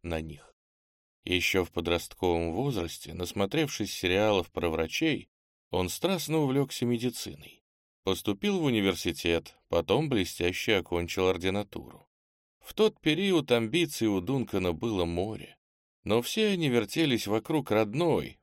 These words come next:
пусть и такой сложной безвоздушной планеты. Вот как-то его матери, воспитавшей сына в одиночку, удалось привить ему этот патриотизм.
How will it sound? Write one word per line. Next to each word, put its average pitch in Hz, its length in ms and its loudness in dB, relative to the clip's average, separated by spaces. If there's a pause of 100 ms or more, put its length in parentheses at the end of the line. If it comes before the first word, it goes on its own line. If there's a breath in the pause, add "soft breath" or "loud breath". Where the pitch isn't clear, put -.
(100)
пусть - 280 -4
и 117 60 2
такой 113 400 0
сложной 101 580 -2
безвоздушной 87 920 -2
планеты. 85 720 -10 (400)
Вот 220 220 2
как-то 202 360 -2
его 190 240 2
матери, 147 460 2
воспитавшей 120 800 2
сына 110 340 0
в 110 60 4
одиночку, 101 680 0
удалось 120 640 0
привить 95 500 0
ему 87 280 0
этот 85 280 -2
патриотизм. 87 840 -4